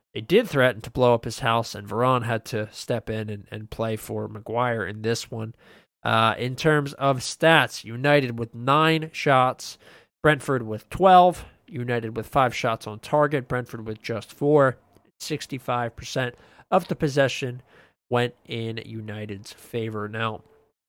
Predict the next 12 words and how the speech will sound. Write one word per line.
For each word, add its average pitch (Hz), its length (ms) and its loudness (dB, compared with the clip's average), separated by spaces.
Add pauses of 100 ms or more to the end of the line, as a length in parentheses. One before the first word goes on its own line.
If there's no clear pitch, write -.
(440)
this 180 240 0
was 269 140 0
the 202 120 4
best 185 380 4
I've 156 420 4
seen 156 360 -4
United 139 500 0
play 131 460 0
in 117 580 -6
a 127 100 0
few 139 400 2
weeks. 120 600 -2